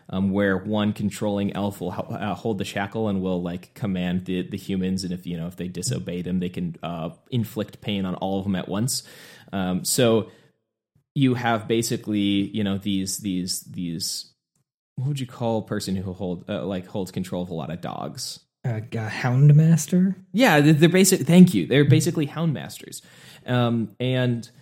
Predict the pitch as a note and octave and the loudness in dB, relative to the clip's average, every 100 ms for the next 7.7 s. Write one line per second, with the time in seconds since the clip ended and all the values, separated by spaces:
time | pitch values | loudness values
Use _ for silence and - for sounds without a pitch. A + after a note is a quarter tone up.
0 | _ _ _ _ _ - C3 B2+ C3+ C3+ | _ _ _ _ _ -2 -2 0 0 2
1 | D3 D3 C#3 B2+ B2+ B2 C3+ A2+ G2 - | 2 2 0 0 0 2 0 0 -2 -4
2 | - - _ - G#2+ A#2+ A2+ - F2+ F#2 | -12 -20 _ -10 -8 -6 -4 -4 -4 -6
3 | B2 _ _ - A2 G#2 G2+ G#2+ A2 A#2+ | -8 _ _ -8 -2 -2 -2 -4 -2 -2
4 | A#2+ A2+ - G#2+ G#2+ F#2+ G2 - G2+ G2+ | 0 -2 -2 -4 -4 -6 -6 -6 -4 -2
5 | G2+ G2+ G2 G#2 G2+ D#2+ F2 F2+ - _ | -2 -2 -2 -2 -2 -4 -6 -8 -16 _
6 | _ _ _ _ _ _ - D3+ F#3 G#3+ | _ _ _ _ _ _ -4 0 4 6
7 | C#3 C#3+ C3+ D#3 F#3 - | 6 6 4 2 0 -8